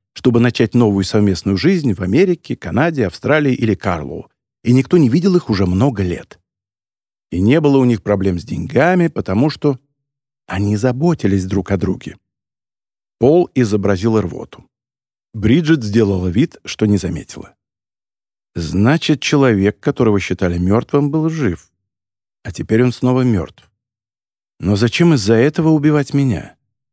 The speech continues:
Бриджит не хотела касаться этой темы. Вначале требовалось точно выяснить, насколько иррациональна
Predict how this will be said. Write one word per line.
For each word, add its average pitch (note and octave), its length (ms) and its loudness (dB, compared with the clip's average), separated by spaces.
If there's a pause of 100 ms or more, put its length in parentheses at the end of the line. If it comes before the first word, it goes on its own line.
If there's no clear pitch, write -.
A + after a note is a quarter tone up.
(720)
Бриджит D3 500 -2
не E3 80 2
хотела A2+ 420 0
касаться G2+ 500 -4
этой F2+ 200 -4
темы. - 340 -12 (840)
Вначале D#3+ 560 4
требовалось E3 640 2
точно A2 520 2
выяснить, E3 540 0
насколько D3 600 2
иррациональна A2+ 1000 2